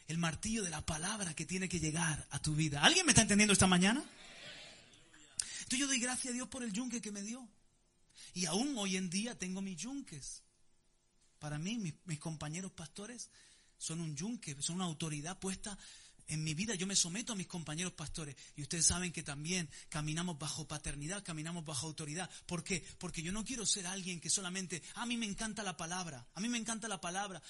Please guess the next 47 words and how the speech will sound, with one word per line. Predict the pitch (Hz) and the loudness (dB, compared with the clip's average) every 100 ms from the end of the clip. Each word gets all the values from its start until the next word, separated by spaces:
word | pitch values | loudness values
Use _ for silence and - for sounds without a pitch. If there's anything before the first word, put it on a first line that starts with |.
| - - | -16 -8
yo | 185 | -4
voy | 233 | -2
buscando | 233 - 247 226 | -4 -4 -4 -4
quien | 190 208 190 | -2 -4 -4
predique | 175 190 226 233 | -6 -6 -4 -4
esto | 240 - | -4 -4
y | 202 | -4
lo | 185 | -2
otro". | 220 - 156 123 - - _ | -2 -4 -8 -10 -20 -20 _
Dice | 180 196 | -4 -2
que | 190 | -2
en | |
los | 180 | -2
últimos | 190 202 180 | -4 -4 -4
tiempos | 214 196 - | -4 -6 -4
acumularán | 170 175 - 190 185 175 160 185 214 | -2 0 0 0 0 0 -2 -2 -2
maestros | 190 175 202 - - 180 | -2 -2 0 -2 -2 -8
para | - 185 156 151 | -8 -8 -4 -2
sí | - 240 240 - - - | -2 -4 -8 -12 -14 -6
conforme | 185 170 147 214 220 220 | -4 -2 -2 -2 -2 0
a | |
sus | 185 190 | 0 -2
concupiscencias. | - 165 - 151 151 - 165 165 - 131 - - - - - - - _ _ _ _ _ _ _ _ _ _ _ _ _ _ _ - | -6 -6 -8 -8 -6 -4 -4 -4 -8 -12 -14 -16 -18 -20 -20 -20 -20 _ _ _ _ _ _ _ _ _ _ _ _ _ _ _ -10
Y | 139 | -4
hay | 143 | -2
gente | 190 185 | 0 0
que | 180 | 0
va | 190 | -2
buscando | 190 208 208 | -2 -2 0
la | 190 | 0
palabra | 202 196 233 254 269 330 - - - _ - | 0 0 2 2 -2 -4 -14 -20 -20 _ -16
de | 147 160 | -6 -4
acuerdo | - 190 226 | -2 -2 2
a | |
su | 233 247 | 4 4
concupiscencia, | 208 175 175 156 226 240 175 | 0 -2 -4 -2 -2 0 0
no | 202 | 0
de | 277 | 0
acuerdo | 208 247 233 | 0 0 2
a | |
lo, | 208 208 | 2 2
al | |
martillo | 180 170 165 220 226 | 2 2 2 2 2
que | 175 | 0
Dios | 170 160 | 0 0
le | 147 | -2
da. | 180 | -4